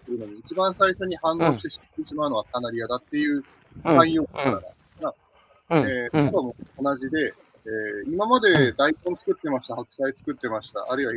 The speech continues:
Speaker 1: お米も一目惚れっていう品種作ってましたっていう、二十年前、
Speaker 2: うん。
Speaker 1: 三十年前と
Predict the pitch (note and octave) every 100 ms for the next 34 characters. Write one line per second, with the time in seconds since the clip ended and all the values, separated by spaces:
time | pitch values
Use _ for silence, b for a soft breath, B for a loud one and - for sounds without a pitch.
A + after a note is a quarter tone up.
0 | - C3 E3 D#3+ D#3 - E3 E3 D#3+ D#3+
1 | - D3 D3 D#3+ D3+ D#3 - D#3+ C3 A#2
2 | A2+ - A#2 _ A2 A2+ A#2 A2+ - -
3 | _ _ C#3+ C#3 C#3+ E3+ F3 E3+ F3 E3
4 | C#3 C3+ C3+ C#3 - - C3 A#2